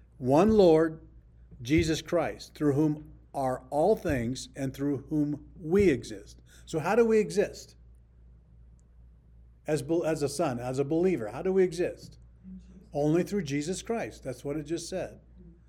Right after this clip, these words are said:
Now, if I exist as a son in Jesus Christ, then what an idol s-,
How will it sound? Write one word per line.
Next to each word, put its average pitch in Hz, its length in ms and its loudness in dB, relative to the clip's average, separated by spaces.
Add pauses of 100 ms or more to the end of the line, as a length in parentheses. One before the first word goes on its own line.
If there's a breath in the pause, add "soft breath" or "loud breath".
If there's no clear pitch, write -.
(560 soft breath)
Now, 147 400 2
if 135 240 -6
I 190 220 2
exist 156 840 4 (540)
as 135 160 -2
a 147 80 0
son 147 420 0
in 151 260 -2
Jesus 170 380 -4
Christ, 131 560 -4 (680 soft breath)
then 143 560 0 (840 soft breath)
what 151 200 4
an 147 120 2
idol 202 340 2
s-, - 260 -6